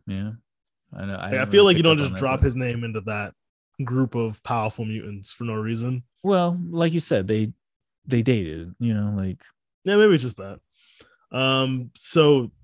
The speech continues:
Speaker 2: that, and if that's the last issue of, uh, of Sword,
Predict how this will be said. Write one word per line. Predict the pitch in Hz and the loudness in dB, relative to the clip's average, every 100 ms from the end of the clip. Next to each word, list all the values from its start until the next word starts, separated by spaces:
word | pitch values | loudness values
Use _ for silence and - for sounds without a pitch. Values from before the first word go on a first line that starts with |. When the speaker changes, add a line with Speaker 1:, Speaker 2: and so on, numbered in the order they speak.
| 104 | -14
Speaker 2:
that, | 107 127 202 240 | -6 -2 0 -2
and | 135 131 127 | -2 -2 -2
if | |
that's | 120 151 | -2 -2
the | 160 | 0
last | 135 143 - | 0 -2 -2
issue | 135 - 160 160 165 _ _ _ _ _ - | -6 -2 0 0 -4 _ _ _ _ _ -8
of, | 120 120 | -4 -2
uh, | 117 113 110 107 101 98 _ _ _ _ _ _ _ _ - | -2 -2 -2 -4 -6 -12 _ _ _ _ _ _ _ _ -10
of | 113 | -8
Sword, | - 143 131 160 220 | -4 -2 4 6 4